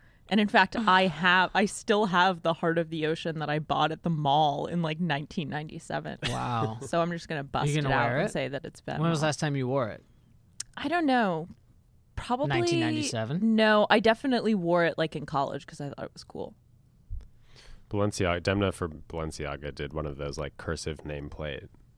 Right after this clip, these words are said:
Speaker 3: uh, necklaces that everyone has and just says Balenciaga.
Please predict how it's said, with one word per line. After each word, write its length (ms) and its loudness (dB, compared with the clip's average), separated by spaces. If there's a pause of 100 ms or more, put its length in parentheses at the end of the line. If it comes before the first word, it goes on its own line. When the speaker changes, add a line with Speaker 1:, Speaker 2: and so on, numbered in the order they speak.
(260)
Speaker 3:
uh, 260 -6 (140)
necklaces 760 -10 (260)
that 100 -6
everyone 300 -6
has 320 -6
and 140 -14
just 160 -16
says 160 -10
Balenciaga. 800 -10